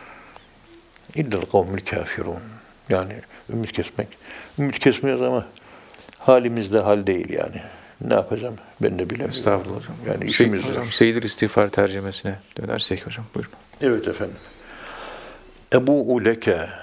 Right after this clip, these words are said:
Speaker 1: bi ni'metike aleyye." Bu cümleyi Esad Efendimiz şöyle tercüme buyuruyor. "Ey benim sevgili Allah'ım, bare-i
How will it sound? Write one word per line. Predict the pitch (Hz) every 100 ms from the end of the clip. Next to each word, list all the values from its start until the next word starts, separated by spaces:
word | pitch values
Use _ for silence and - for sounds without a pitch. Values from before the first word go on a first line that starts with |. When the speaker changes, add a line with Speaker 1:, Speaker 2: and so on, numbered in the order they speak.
| - - _ -
Speaker 1:
bi | 98 101 113
ni'metike | 113 92 110 110 110 98
aleyye." | 82 87 92 101 80 80 - - - - _ _ _ _ _ _ _ _ - _ - - - - - 113
Bu |
cümleyi | 117 123 101 98 110
Esad | - - 110
Efendimiz | - - 101 95 90 131 143 - -
şöyle | - - 120 98 85
tercüme | 107 95 98 95 82
buyuruyor. | 87 85 85 76 - - - - - _ _ _ _ - - _ - -
"Ey | 160 123
benim | 113 104
sevgili | - 104 98 95
Allah'ım, | 90 85 85 104 92 82 - - - _ _ _ _ _ - - - _ _ _ _ _ _ _ _ _ _ _ _ _ _ _ _ - - - -
bare-i | 107 113 104 110 123 120 101 85